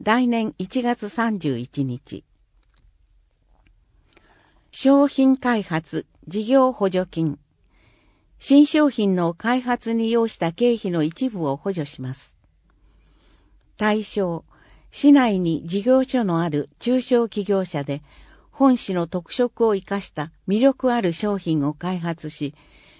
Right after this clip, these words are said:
販売開始から一年以内のもの。補助対象経費。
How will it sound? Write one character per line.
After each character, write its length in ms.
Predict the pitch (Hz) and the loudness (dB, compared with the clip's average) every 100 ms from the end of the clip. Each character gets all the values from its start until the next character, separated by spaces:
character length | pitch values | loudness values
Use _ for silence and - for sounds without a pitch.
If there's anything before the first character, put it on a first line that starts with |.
| _ _ _ _ - | _ _ _ _ 0
販 240 | 262 285 | 4 6
売 220 | 262 262 | 6 4
開 260 | 262 233 240 | 0 -2 -4
始 160 | - - | -6 -8
か 140 | 208 | -2
ら 200 | 185 - - | -2 -2 -4
一 300 | 202 - 269 | -4 2 6
年 240 | 262 254 | 6 4
以 100 | 254 | 4
内 240 | 269 220 160 | 4 4 0
の 100 | 135 | -2
も 140 | 131 | -4
の。 180 | 123 - _ _ _ _ _ _ _ _ _ _ _ _ _ | -6 -12 _ _ _ _ _ _ _ _ _ _ _ _ _
補 180 | - 226 | 0 4
助 160 | 277 277 | 4 4
対 240 | 240 254 | 2 0
象 280 | - 233 214 | 0 0 0
経 260 | - 190 | -2 -4
費。 280 | 139 - - | -4 -8 -12